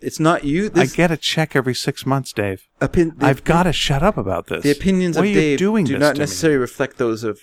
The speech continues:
Speaker 1: of
Speaker 2: Why
Speaker 1: Sneaky
Speaker 2: would you
Speaker 1: Dragon.
Speaker 2: do this to me? It's the one, it's the one thing I've got.
Speaker 1: <laughs>
Speaker 2: It's the one thing I've got.
Speaker 1: Uh-huh.
Speaker 2: Oh, Dave. It's really all I've got.
Speaker 1: You know what's strange?
Speaker 2: Okay.
Speaker 1: I'm putting down Adam
Speaker 2: I'm in
Speaker 1: S-
Speaker 2: Happy Gilmore, by the way. That's what we're talking about. All right, go ahead.
Speaker 1: I'm putting down Adam Sandler. I've,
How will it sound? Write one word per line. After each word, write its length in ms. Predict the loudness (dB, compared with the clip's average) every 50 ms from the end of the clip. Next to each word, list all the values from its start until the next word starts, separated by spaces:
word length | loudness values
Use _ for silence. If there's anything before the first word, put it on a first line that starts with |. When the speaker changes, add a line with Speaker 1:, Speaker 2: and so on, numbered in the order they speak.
| _ -14
Speaker 1:
of 120 | -14 -12 -8
Speaker 2:
Why 40 | -8
Speaker 1:
Sneaky 80 | -6 -6
Speaker 2:
would 120 | -6 -4 -4
you 60 | -2
Speaker 1:
Dragon. 140 | 0 0 0
Speaker 2:
do 20 |
this 200 | 0 -2 -2 -4
to 120 | -6 -6 -6
me? 80 | -6 -6
It's 120 | -6 -6
the 100 | -6 -6
one, 460 | -6 -4 -2 0 0 2 2 0 -4 -6 _ _ _
it's 200 | -14 -12 -6 -4
the 80 | -2 -2
one 180 | 0 -2 -2
thing 180 | 0 0 0 0
I've 160 | -2 -2 -4
got. 420 | -4 -4 -4 -4 -4 -4 -6 -6 -4
Speaker 1:
<laughs> 60 | -4 -6 -6 -6 _ -10 -10 _ _ -14 -14 -12 _
Speaker 2:
It's 120 | -16 -6
the 120 | -2 0 0
one 400 | 0 0 2 4 4 4 4 2
thing 220 | 0 -2 0 2
I've 140 | 0 0 0
got. 340 | -2 -2 -2 -2 -4 -6 -6
Speaker 1:
Uh-huh. 260 | -6 -4 -4 -4 -4 -6 -8 _ _ _ _ _ _ _ -6
Speaker 2:
Oh, 440 | -6 -6 -6 -8 -12 -10 -8 -6 -4 -2
Dave. 420 | -2 -2 -2 -4 -8 -12 -16 -20 _ _ _ _ _ _
It's 140 | -18 -8 -2
really 180 | 2 2 4 4
all 180 | 4 2 0
I've 120 | -2 -4 -6
got. 300 | -6 -6 -6 -8 -12 _ _ _ _ _ _
Speaker 1:
You 80 | 0 2
know 60 | 4 4
what's 220 | 2 2 0 -4
strange? 720 | -10 -4 -2 -2 -2 0 -2 -4 -6 -8 -10 -14 -20 -20 _ _ _ _ -20 -14
Speaker 2:
Okay. 180 | -10 -8 -8 -8 -10 _ _ _ _ _ -4
Speaker 1:
I'm 120 | -4 -2
putting 200 | -2 -2 0 0
down 120 | 2 2 2
Adam 140 | 2 2 4
Speaker 2:
I'm 120 | 4 4
in 80 | 2 4
Speaker 1:
S- 40 | 4
Speaker 2:
Happy 200 | 2 2 2 2
Gilmore, 300 | 0 0 0 0 -2 0
by 140 | 0 -2
the 60 | 0 -2
way. 100 | -2 -2
That's 240 | -2 -4 -4 -2
what 80 | -2 -4
we're 60 | -4 -4
talking 180 | -4 -4 -6
about. 120 | -6 -8 -10 _ -18 -20 -10 -2 0
All 40 | 2
right, 60 | 4
go 60 | 6
ahead. 160 | 6 4 4 0 _
Speaker 1:
I'm 80 | -10 -6
putting 160 | -4 0 2
down 160 | 2 2 4
Adam 220 | 4 4 2 2 -2
Sandler. 340 | -4 -4 -4 -2 0 0 0
I've, 300 | 2 0 -2 -4 _